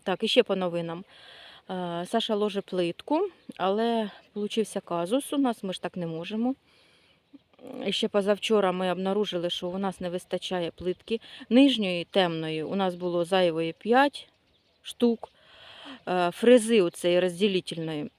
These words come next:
не хватало там, от такого кусочка не хватало, от такенького. Я кажу: «Саша, положи його, ну, як заходиш отак зразу, ну, у ванну, отут». Кажу: «Воно його і видно не буде, поклади маленьку, маленький кусочок оцей коричневої та і все».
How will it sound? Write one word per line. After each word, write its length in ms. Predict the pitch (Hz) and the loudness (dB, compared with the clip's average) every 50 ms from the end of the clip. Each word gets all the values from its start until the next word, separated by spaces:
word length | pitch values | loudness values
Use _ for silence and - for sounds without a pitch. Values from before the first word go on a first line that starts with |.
| _ - | _ -8
не 200 | - 190 196 196 | -4 -2 -2 -2
хватало 420 | - - 208 - - 208 190 175 | -2 -2 -2 2 2 2 2 2
там, 180 | - - 175 - | 0 -2 -4 -2
от 140 | - 269 - | -2 -2 0
такого 280 | - - - 403 349 302 | 2 4 6 6 6 4
кусочка 500 | - 277 - - 185 - - - 175 170 | 2 0 0 2 0 0 0 -4 -6 -6
не 100 | 165 165 | -6 -8
хватало, 500 | - - 170 - - 151 151 156 - - | -8 -10 -10 -8 -6 -4 -4 -2 0 2
от 160 | - 247 262 | 2 2 4
такенького. 560 | - 262 - - 202 170 127 - 160 165 151 | 2 -2 -4 -4 -4 -4 -4 -6 -4 -2 0
Я 100 | 165 196 | 0 0
кажу: 220 | 208 247 226 - 220 | 0 0 -4 -4 -4
«Саша, 280 | - 208 180 - - - - - - - - - - _ | -4 -4 -4 -4 -8 -14 -18 -20 -18 -18 -18 -18 -12 _
положи 440 | - 233 254 277 294 277 320 349 339 | 0 2 4 4 4 4 4 4 4
його, 560 | 302 269 240 254 262 262 254 233 190 - - 214 | 4 4 4 4 6 6 6 6 4 4 2 2
ну, 140 | 226 202 180 | 2 2 2
як 180 | 190 202 - 180 | 2 0 0 0
заходиш 460 | 185 240 - - 415 294 202 - - | -2 2 6 6 6 6 6 4 0
отак 240 | 185 - 170 156 170 | -2 -4 -4 -4 -4
зразу, 460 | 165 175 170 151 151 156 - 156 190 - _ _ _ _ _ - - _ _ _ _ - - | -2 -2 0 0 -2 -4 -6 -10 -12 -14 _ _ _ _ _ -20 -20 _ _ _ _ -10 -6
ну, 180 | - 202 151 - - _ | -4 -4 -4 -6 -10 _
у 140 | - - 202 | -4 -2 -2
ванну, 360 | 180 170 160 147 139 - - - | 0 0 -2 -2 -4 -8 -8 -8
отут». 340 | - 208 - 175 151 - - _ _ _ _ _ _ _ _ _ _ _ _ _ - | -8 -6 -6 -6 -8 -10 -14 _ _ _ _ _ _ _ _ _ _ _ _ _ -10
Кажу: 180 | - 233 202 202 | -6 -2 0 2
«Воно 160 | 196 214 226 | 2 4 6
його 340 | 240 254 262 262 254 262 277 | 6 8 8 8 8 8 8
і 160 | 277 247 233 | 6 4 4
видно 340 | 247 277 294 233 233 220 202 | 4 4 4 6 4 4 4
не 120 | 208 185 | 2 0
буде, 260 | 170 156 160 151 - 160 | -2 -4 -6 -6 -6 -6
поклади 560 | - - - 240 240 240 220 285 285 269 247 - - - - - - | -8 -2 2 2 4 4 4 4 4 4 4 2 -4 -16 -14 -6 -2
маленьку, 500 | 202 220 247 269 294 285 247 - 233 - - | 2 4 6 6 6 6 4 4 2 0 0
маленький 440 | 208 220 220 233 269 277 247 - 208 | 0 2 4 4 4 4 2 0 -2
кусочок 640 | - - 214 - - 262 247 - 220 202 - - | -6 -6 -4 0 0 0 0 0 -2 -4 -2 -2
оцей 380 | 190 185 190 196 - - 247 240 | -4 -2 -2 -2 2 2 2 2
коричневої 800 | - 226 220 220 269 269 - - - - 226 208 202 214 208 | 4 2 2 2 2 2 0 -2 -4 -2 -2 0 0 0 0
та 120 | 202 - 220 | 0 0 -2
і 100 | 226 220 | -2 -2
все». 340 | 202 - - - 170 139 | -4 -6 -8 -6 -6 -6